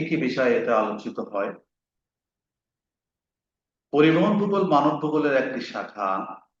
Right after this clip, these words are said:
এটা আমরা আগেই জেনেছি। এখানে বিশ্বব্যাপী পরিবহন ও যোগাযোগ ব্যবস্থা, পরিবহন ব্যবস্থার উপর ভৌগোলিক পরিবেশের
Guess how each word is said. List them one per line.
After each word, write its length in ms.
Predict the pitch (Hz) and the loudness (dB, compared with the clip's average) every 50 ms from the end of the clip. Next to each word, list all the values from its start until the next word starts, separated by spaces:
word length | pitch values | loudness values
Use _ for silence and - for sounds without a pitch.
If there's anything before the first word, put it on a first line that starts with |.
| _ _ _ _ _ _ _ _ _ - - | _ _ _ _ _ _ _ _ _ -8 -4
এটা 120 | 123 123 127 120 | 0 4 4 4
আমরা 140 | 113 113 113 107 107 | 6 6 6 6 6
আগেই 220 | 107 107 113 117 113 117 | 4 4 2 2 2 0
জেনেছি। 400 | 120 113 117 113 - - - - - - - _ _ _ _ _ _ _ _ _ _ _ _ _ _ _ _ _ _ _ _ _ _ _ _ _ _ _ - - 151 | 0 -2 -2 -4 -6 -10 -10 -12 -12 -12 -18 _ _ _ _ _ _ _ _ _ _ _ _ _ _ _ _ _ _ _ _ _ _ _ _ _ _ _ 0 2 2
এখানে 360 | 151 - 175 180 170 151 131 120 113 110 110 117 127 - - - - _ _ _ _ _ _ _ _ _ _ - | 2 4 4 4 4 4 4 4 2 2 0 -2 -2 -4 -6 -10 -16 _ _ _ _ _ _ _ _ _ _ -4
বিশ্বব্যাপী 880 | 160 165 165 - - 170 165 160 165 143 131 131 131 131 135 139 - - 135 135 - - | -2 -2 -2 -4 -4 0 0 2 4 6 6 6 6 4 2 -2 -6 -6 -6 -6 -6 -6
পরিবহন 640 | 131 127 123 123 123 127 123 123 123 127 127 127 127 127 127 127 - _ _ _ _ _ _ _ _ _ - | -4 -2 0 2 2 2 2 2 0 0 0 0 -2 -2 -4 -8 -10 _ _ _ _ _ _ _ _ _ -2
ও 20 | 127 123 123 127 | -2 0 2 2
যোগাযোগ 380 | 131 123 131 127 120 131 131 - - | 4 4 4 6 6 4 2 4 4
ব্যবস্থা, 480 | 117 107 107 110 107 101 - - 107 101 101 104 104 90 - - _ _ _ _ _ _ _ _ _ _ _ _ _ _ _ _ _ _ _ _ _ _ _ _ _ _ _ _ _ _ _ _ _ _ _ _ _ _ _ _ _ _ _ _ _ _ _ _ _ _ _ - - | 4 4 4 2 -4 -6 -6 -4 -2 0 0 0 -2 -4 -8 -14 _ _ _ _ _ _ _ _ _ _ _ _ _ _ _ _ _ _ _ _ _ _ _ _ _ _ _ _ _ _ _ _ _ _ _ _ _ _ _ _ _ _ _ _ _ _ _ _ _ _ _ 4 6
পরিবহন 460 | 151 151 160 160 160 156 160 165 165 160 147 | 8 8 10 10 8 8 8 8 8 8 8
ব্যবস্থার 440 | 143 139 143 143 139 - - 185 185 143 | 8 8 8 4 0 2 2 2 4 4
উপর 160 | 139 139 139 135 135 131 120 | 2 0 0 0 0 0 0
ভৌগোলিক 420 | 127 131 123 139 139 131 139 139 139 135 139 | 0 0 2 0 0 0 -2 -4 -6 -4 -2
পরিবেশের 500 | 135 131 120 127 127 123 - 131 123 | -2 0 0 0 -2 -2 -4 -4 -4